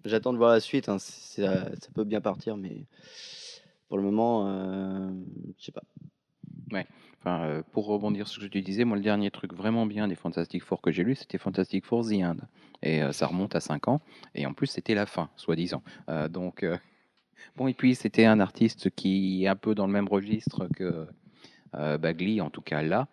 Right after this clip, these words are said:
Speaker 2: Euh, c'est-à-dire un très, très, euh, euh, très, bah, ligne claire, souple.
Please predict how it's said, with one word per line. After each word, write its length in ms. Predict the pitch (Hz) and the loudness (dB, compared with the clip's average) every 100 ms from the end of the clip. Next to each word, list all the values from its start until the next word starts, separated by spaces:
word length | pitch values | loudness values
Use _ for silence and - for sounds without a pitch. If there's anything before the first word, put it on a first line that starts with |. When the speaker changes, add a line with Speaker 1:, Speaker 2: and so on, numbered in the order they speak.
| _ _ - | _ _ -6
Speaker 2:
Euh, 1120 | 80 78 76 73 73 73 71 147 139 139 - | -2 0 2 0 0 0 -2 -4 -6 -6 -8
c'est-à-dire 400 | 143 - 143 151 147 | -10 -10 -8 -8 -8
un 80 | 139 | -10
très, 220 | - 80 | -10 -10
très, 460 | - - 73 73 | -10 -8 -6 -4
euh, 220 | 92 65 - - _ _ _ - - - | -6 -8 -12 -16 _ _ _ -20 -18 -10
euh, 60 | 50 - - - - - - _ _ _ | -8 -8 -10 -10 -10 -12 -14 _ _ _
très, 840 | - 78 78 73 69 69 80 71 82 | -10 -4 -4 -4 -6 -8 -8 -8 -4
bah, 100 | 73 | -2
ligne 280 | 85 87 82 | 0 2 0
claire, 420 | - 90 90 98 - | -2 -4 -2 -4 -8
souple. 540 | - 101 110 - | -6 -4 -4 -4